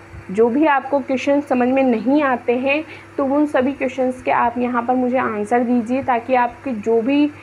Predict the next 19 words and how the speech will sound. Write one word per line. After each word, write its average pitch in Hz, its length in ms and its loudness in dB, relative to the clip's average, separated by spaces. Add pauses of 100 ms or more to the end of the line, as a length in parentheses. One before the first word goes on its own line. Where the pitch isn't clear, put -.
(320)
क्वे-, 262 260 2
दिक्कत 254 520 -2
है, 226 320 -2
वो 202 220 0
सारी 254 300 0
दिक्कत 226 360 -4
का 247 120 0
सॉल्यूशन 226 480 -2
यहाँ 220 200 -4
पर 220 140 0
दिया 220 240 0
जाएगा। 226 380 0
कमेंट 254 340 0
के 294 120 -2
ज़रिए 247 300 0
आप 240 140 0
मुझे 240 200 -2
बताइए 226 540 -2
कि 277 240 -4